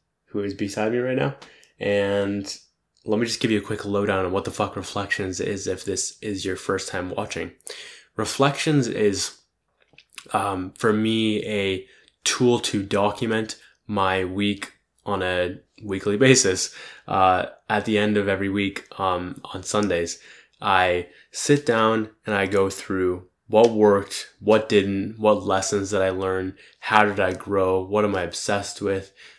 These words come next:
all these different types of questions that I answer in a Google Doc. And then on Reflections, I come and talk about the highlights of that document and just share what I learned, what worked, what didn't,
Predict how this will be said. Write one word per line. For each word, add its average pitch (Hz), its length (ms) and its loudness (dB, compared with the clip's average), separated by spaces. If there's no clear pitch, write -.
all 131 260 8
these 104 440 -2
different 104 300 -4
types 104 200 -4
of 104 120 0
questions 101 440 -4
that 98 100 -2
I 92 40 -2
answer 92 320 -4
in 95 80 0
a 95 60 -2
Google 98 240 0
Doc. 92 360 -2
And 101 100 -2
then 98 120 2
on 92 160 0
Reflections, 98 720 0
I 104 80 -2
come 107 280 0
and 98 180 0
talk 101 280 0
about 98 320 0
the 101 80 -2
highlights 92 520 0
of 92 180 -6
that 90 380 -4
document - 760 -6
and 104 120 -6
just 98 140 -4
share 92 340 2
what 98 240 6
I 95 80 8
learned, 98 640 2
what 104 360 0
worked, 95 460 0
what 92 240 -6
didn't, 92 400 -4